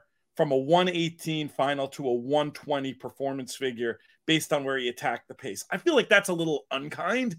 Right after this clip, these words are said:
Like, in my ranking him in ability terms, I wanna give him more extra credit from that. But even that, even as much extra credit as I wanna give him, is gonna put him around, like, I don't know, a one oh three buyer. We've certainly seen better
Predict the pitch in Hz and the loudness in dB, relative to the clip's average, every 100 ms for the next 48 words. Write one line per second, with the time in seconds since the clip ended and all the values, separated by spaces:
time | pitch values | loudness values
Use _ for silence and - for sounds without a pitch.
0 | - - 170 170 175 165 196 208 185 - | -10 -2 -2 -2 -6 0 4 4 4 -4
1 | _ 151 180 190 180 175 156 165 156 151 | _ -2 0 0 -2 -6 -4 -4 -4 -6
2 | 123 110 175 190 196 196 214 214 208 190 | -6 -2 0 2 -2 -6 -6 -4 -4 -8
3 | - _ _ 190 208 208 170 190 170 156 | -12 _ _ 4 6 4 2 0 0 -2
4 | 139 151 175 208 - 175 - 170 185 175 | 2 4 6 6 2 -4 -4 -6 0 2
5 | 175 - 139 156 208 220 _ _ _ - | 0 -4 -2 2 2 0 _ _ _ 2
6 | 226 254 208 208 220 190 214 226 175 190 | 4 4 0 2 2 2 0 -2 2 2
7 | 190 - 175 - 196 165 160 185 185 170 | 0 -4 -10 0 0 0 4 6 8 4
8 | 147 151 143 127 _ _ 175 185 170 165 | 2 0 0 -4 _ _ -4 2 0 2
9 | 190 165 147 151 147 147 131 123 127 147 | 0 2 2 4 2 2 0 0 2 0
10 | 127 123 117 135 156 135 120 - 156 196 | 2 0 0 2 2 0 -4 -6 0 2
11 | 180 131 123 123 135 139 - 180 - 135 | 2 4 4 2 -2 -6 -2 -2 -2 -8
12 | - 160 151 135 117 _ _ _ - 127 | -6 -4 -4 -4 -8 _ _ _ -6 4
13 | 170 156 135 127 | 4 4 0 -6